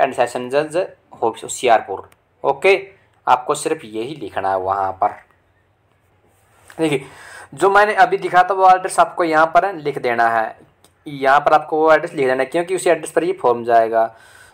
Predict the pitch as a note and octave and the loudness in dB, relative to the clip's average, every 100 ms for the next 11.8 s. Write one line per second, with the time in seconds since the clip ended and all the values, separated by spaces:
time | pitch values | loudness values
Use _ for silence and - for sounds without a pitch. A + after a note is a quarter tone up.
0 | - D3 D#3+ F#3 F3+ E3 - _ _ _ | -14 2 6 6 4 0 -18 _ _ _
1 | _ _ _ C#3 D3+ F3 E3+ E3 E3 - | _ _ _ 2 2 0 2 2 2 -4
2 | - D#3+ D#3 F3+ E3 D3+ D3 D3+ D3 C#3+ | 2 2 2 0 2 0 -4 -8 -4 -2
3 | D3+ F3 G3 - _ _ _ _ _ _ | -2 -2 -6 -8 _ _ _ _ _ _
4 | _ _ C3 B2 D3+ D3+ D#3 D3+ D3+ D3 | _ _ -4 0 0 2 2 0 0 2
5 | D3 - D3 C#3+ C#3 D3 D3 D3 C3+ C3 | 2 2 -6 0 0 0 -4 -6 -2 -2
6 | C#3 C#3 C3+ C#3 D#3 F3+ D#3+ D3+ E3 D#3+ | -2 -6 -6 0 2 2 0 2 2 2
7 | D#3 D3+ D3 C#3+ C#3 - C#3+ C3 C3 B2+ | 0 0 -4 -2 -4 -4 0 6 6 6
8 | C#3 C#3+ C3 D3 F3 C#3 C#3 C#3+ C#3+ D3 | 0 -6 -2 -2 0 0 2 0 -2 -10
9 | - C3+ C3 C3 B2 B2 C#3 C3 C3 B2+ | -6 -6 -4 -8 -8 -4 -4 -2 -4 2
10 | B2+ C#3+ D3 - - B2+ C3 C#3 C3 A#2+ | 2 2 2 2 2 -4 -6 -6 0 2
11 | B2 C3 A#2 A#2 A#2 A#2+ B2 | 2 0 2 2 2 -2 0